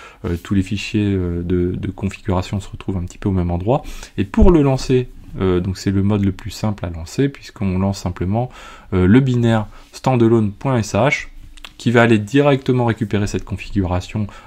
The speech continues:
à l'endroit où il faut de standalone point X M L. Donc vous voyez que c'est très simple, on le fera, euh, dans la prochaine vidéo, je pense. Derrière, on a l'autre mode qui est le standalone clustered mode.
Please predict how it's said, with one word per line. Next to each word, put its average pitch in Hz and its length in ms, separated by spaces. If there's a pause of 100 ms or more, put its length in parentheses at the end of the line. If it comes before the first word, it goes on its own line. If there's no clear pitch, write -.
à - 80
l'endroit 101 340
où 101 100
il 95 80
faut 131 280
de 110 100
standalone 110 560
point 110 300
X 101 220
M 87 120
L. 76 80 (380)
Donc 87 80
vous 80 40
voyez 95 200
que - 40
c'est - 220
très 131 300
simple, 127 520
on 95 60
le 87 60
fera, 95 460 (100)
euh, 85 80
dans 92 360
la 87 80
prochaine 92 360
vidéo, 92 340
je 95 80
pense. - 400 (840)
Derrière, 151 400
on 120 160
a 151 260
l'autre 123 440
mode 107 360
qui - 160
est 90 40
le 90 80
standalone 110 580
clustered 107 540 (200)
mode. 92 460